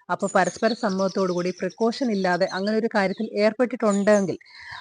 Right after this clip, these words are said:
അതിൽ ക-, അത് കഴിഞ്ഞ് പെൺകുട്ടി ഗർഭിണിയായിട്ടുണ്ടെങ്കിൽ രണ്ടുപേർക്കും അതിന്റെ ഉത്തരവാദിത്വമുണ്ട്. അപ്പൊ അതിനുശേഷം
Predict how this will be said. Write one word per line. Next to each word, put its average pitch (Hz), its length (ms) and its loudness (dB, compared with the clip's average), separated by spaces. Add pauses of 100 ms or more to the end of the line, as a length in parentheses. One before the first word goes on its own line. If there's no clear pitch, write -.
അതിൽ 220 220 4
ക-, 254 140 0
അത് 226 160 2
കഴിഞ്ഞ് 233 280 2
പെൺകുട്ടി 208 360 -2
ഗർഭിണിയായിട്ടുണ്ടെങ്കിൽ 185 1040 0 (200)
രണ്ടുപേർക്കും 277 680 0
അതിന്റെ 220 220 0
ഉത്തരവാദിത്വമുണ്ട്. 170 640 0 (260)
അപ്പൊ - 180 -14
അതിനുശേഷം 208 640 -6